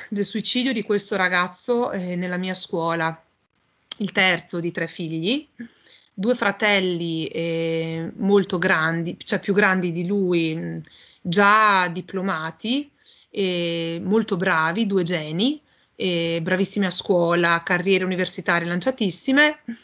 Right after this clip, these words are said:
Lui era quello un po' più, eh, normale, era bravi-, bravino a scuola, aveva i suoi sei, i suoi sette, giocava molto bene a pallacanestro,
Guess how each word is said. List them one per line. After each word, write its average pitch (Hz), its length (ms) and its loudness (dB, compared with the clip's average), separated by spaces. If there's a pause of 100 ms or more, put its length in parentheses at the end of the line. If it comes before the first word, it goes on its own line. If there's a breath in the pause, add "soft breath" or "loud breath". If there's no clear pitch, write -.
(280 loud breath)
Lui 269 360 6
era 214 160 4
quello 196 440 2
un 175 120 -2
po' 180 160 -4
più, 180 600 -2 (340 soft breath)
eh, 160 340 -4
normale, 175 800 2 (240)
era 165 180 -6
bravi-, 175 400 0
bravino 175 360 -2
a 294 40 2
scuola, 220 540 0 (100)
aveva 170 240 0
i 170 40 -4
suoi 160 200 -8
sei, 160 260 -2
i 156 40 -4
suoi 208 180 -2
sette, 311 640 0 (340 loud breath)
giocava 208 440 0
molto 202 340 0
bene 202 220 4
a 170 40 -4
pallacanestro, 220 1160 -2